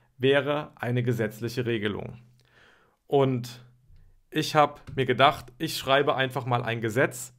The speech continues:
so als Anschauungsbeispiel, um zu zeigen, wie das aussehen könnte. Ich hab natürlich keine Erfahrung darin, Gesetze zu schreiben, und ein echtes Gesetz müsste von Profis geschrieben werden, die wissen,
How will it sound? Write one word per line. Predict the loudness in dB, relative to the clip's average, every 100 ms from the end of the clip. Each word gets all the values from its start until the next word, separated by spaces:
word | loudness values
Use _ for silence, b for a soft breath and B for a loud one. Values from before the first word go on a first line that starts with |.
| _
so | -4 -2
als | 0 -2 -2
Anschauungsbeispiel, | -4 2 2 2 0 2 2 0 -2 -2 -2 b b b b b b _ _
um | -4 -4
zu | -4
zeigen, | 0 2 2 0 -6 -12 -18 _ _
wie | 2
das | 2 2 0
aussehen | -2 -2 -6 -6
könnte. | -8 -10 -14 -18 -20 _ _ b b b b b b _ _ _ _ _ _ _ _ _ _ _ _ _ _ _ _ _ _ -8
Ich | 2
hab | 2
natürlich | 2 0 2 4 2 -2
keine | 2 4 4
Erfahrung | 4 6 6 6
darin, | 2 2 0
Gesetze | 2 0 0 -6
zu | -8
schreiben, | -4 2 2 2
und | -2
ein | -2
echtes | -4 -2 -4 -2
Gesetz | 0 0 -2 -4
müsste | -4 -4 -4
von | -4 -2
Profis | -2 -2 -4
geschrieben | -6 -8 -6 -8 -8
werden, | -4 -4 -4 -8 -10
die | -6 -2
wissen, | -2 -2 -6 -10